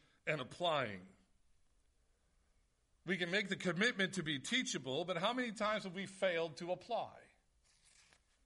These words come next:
If we go back to the book of Proverbs, we see that we're not only told to get wisdom. In Proverbs four and Proverbs eight, we're told to give our hearts to that wisdom or let that wisdom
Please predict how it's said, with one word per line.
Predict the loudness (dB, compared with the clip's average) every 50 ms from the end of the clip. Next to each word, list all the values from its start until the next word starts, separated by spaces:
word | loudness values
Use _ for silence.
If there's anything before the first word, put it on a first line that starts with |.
| _ _ _ _ _ _ _ _ _ _ _ _ _ _ _ _ _ _ _ _ _ _
If | _
we | -4
go | 2 4 4 6
back | 6 6 6 6 4 2
to | -2 -4
the | 0
book | 0 0 0 0
of | -6 -8 0
Proverbs, | 2 4 6 6 4 4 4 2 2 2 0 -4 -6 -4
we | -4 -4 -4
see | -4 -2 0 0 0
that | 2 2 0 0 2
we're | 2
not | 2 4 2 2 2
only | 0 -4 -6 -8
told | -8 -6 -4 -4 -4 -4
to | -6 -10
get | -8 -2 0 0 0 -2 -4 -4
wisdom. | -4 -4 -4 -4 -6 -4 -4 -4 -6 -8 -12 -16 -20 -20 -20 -20 -8 -6
In | -6 -2
Proverbs | 2 4 4 4 2 0 -4 -6
four | -2 0 2 4 4 4 4
and | 2 0 0
Proverbs | 2 2 2 2 2 -2 -4 -2 0
eight, | 2 2 2 2
we're | -2 -4 -4
told | 0 2 2 2 2
to | 0
give | -2 -2 0 4
our | 6 6 6
hearts | 6 6 4 4 2 -2 -6
to | -2 -2 0 2 4
that | 6 6 6 6
wisdom | 4 2 2 2 0 -2 0 2
or | 4 4
let | 4 4 4
that | 2 2 2
wisdom | 2 0 0 -2 -4 -4